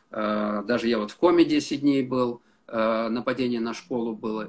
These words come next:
и так далее. И когда я еле-еле вышел из комы, первое желание было: «Все, я больше этим не занимаюсь, иначе меня убьют, и дети останутся без отца», да? Вот. Но потом, когда я очухался, я сказал: «Нет, буду до конца идти». Э, то есть понятно, что есть какие-то последствия,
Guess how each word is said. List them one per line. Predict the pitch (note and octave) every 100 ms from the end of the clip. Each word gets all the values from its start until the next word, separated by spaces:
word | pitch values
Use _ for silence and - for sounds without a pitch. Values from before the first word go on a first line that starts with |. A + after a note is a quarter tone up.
| -
и |
так | - A#2
далее. | A#2 A2+ G#2+
И |
когда | A#2 A#2+ A#2+
я | A2 G#2+ _ _ -
еле-еле | A#2 C#3 C3+ C3 B2+ B2+
вышел | C3 - A#2+
из | A2+
комы, | - E3+ E3 -
первое | C3 A#2+
желание | A2+ B2 C#3+ C#3+
было: | A#2 B2 A#2
«Все, | - B2+
я | A2 A#2+
больше | B2 A#2 A#2+
этим | A2+ A2+
не | A2+
занимаюсь, | A#2 A#2 A#2+ D3 D#3 A2
иначе | B2 - A2+
меня | A#2+ A2+
убьют, | A2 A2+ C#3+ D#3+ A#2
и | G#2+ G#2 _ _ -
дети | C3 C3
останутся | A#2 - B2 A#2+ A#2
без | A2 A#2+
отца», | C3 - A#2+ F#2
да? | A#2+ D#3 - _ - _
Вот. | B2 B2+ A#2
Но | C3+
потом, | E3 G#3+ G3+
когда | E3+ D#3
я | D#3 D#3
очухался, | D3 F3+ E3+ C3+ C3+
я |
сказал: | B2 C#3 C#3+
«Нет, | A2 G2 _ - -
буду | B2 D3+
до | C#3+
конца | B2+ A#2+ G#2+ G#2 F#2+
идти». | F#2 - _ _ - _ _ -
Э, | B2 B2 B2 C#3
то |
есть | D#3 -
понятно, | B3 B3 E3+
что | - D#3+
есть | D3 E3+ D3
какие-то | D3 D3 C#3 B2
последствия, | C3 A#2 A#2+ -